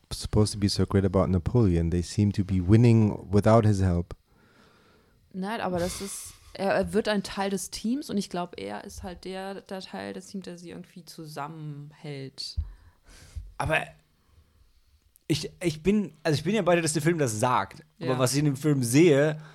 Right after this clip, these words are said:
Speaker 3: se-, ist, wie, wie du selber gesagt hast, dass sie auch hier, äh, Jay, Jaya total
Speaker 2: Mhm.
Speaker 3: akzeptieren und die sind,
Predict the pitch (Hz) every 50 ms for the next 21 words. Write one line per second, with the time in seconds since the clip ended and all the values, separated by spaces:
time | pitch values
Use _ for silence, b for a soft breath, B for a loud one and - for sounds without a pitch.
0 | B B B B - 127 135 143 - - 139 131 - 131 127 147 151 147 151 156
1 | 165 190 185 175 180 196 180 185 170 151 156 - b b b b b b 139 123
2 | - 160 156 151 139 - - 151 151 151 147 147 147 147 - - - - - 120
3 | 117 - 127 135 151 180 185 160 - - - _ _ _ _ - - - 127 139
4 | 147 156 143 135 139 156 147 - - - - - - 123 - - 143 165 175 160
5 | 180 202 165 143 - 185 190 165 135 117 123 127 123 123 165 208 233 -